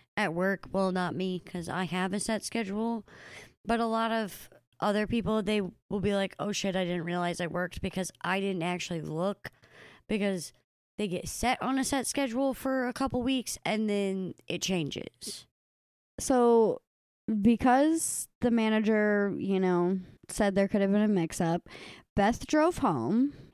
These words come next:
Speaker 2: and tried calling him again. Lee was notorious, though, for forgetting to charge his cell phone.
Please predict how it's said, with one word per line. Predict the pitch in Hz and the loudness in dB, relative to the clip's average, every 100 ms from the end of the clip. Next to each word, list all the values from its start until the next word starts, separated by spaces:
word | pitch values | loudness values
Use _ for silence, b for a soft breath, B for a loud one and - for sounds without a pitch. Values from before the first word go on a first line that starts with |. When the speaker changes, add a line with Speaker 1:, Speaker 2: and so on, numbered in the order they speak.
| _ - | _ -2
Speaker 2:
and | 214 226 | 0 2
tried | 233 233 240 | 2 4 2
calling | - 233 226 220 226 | 4 4 4 4 2
him | 220 202 | 2 2
again. | 175 170 - - 196 - - - | 2 0 -2 -8 -10 -14 -20 -14
Lee | - 196 220 254 | -6 0 2 4
was | 339 370 302 | 4 4 4
notorious, | 233 196 - - 196 214 247 269 285 - | 4 2 -2 0 2 4 4 2 2 0
though, | 285 285 285 | 2 4 2
for | 285 - 233 | 0 -2 -2
forgetting | - 220 180 175 202 190 196 196 196 | 0 -2 -4 -2 2 2 2 2 0
to | 196 | -2
charge | 175 170 165 160 | -2 -2 -2 -2
his | 170 | -4
cell | - - | -2 -4
phone. | - - - | -4 -8 -8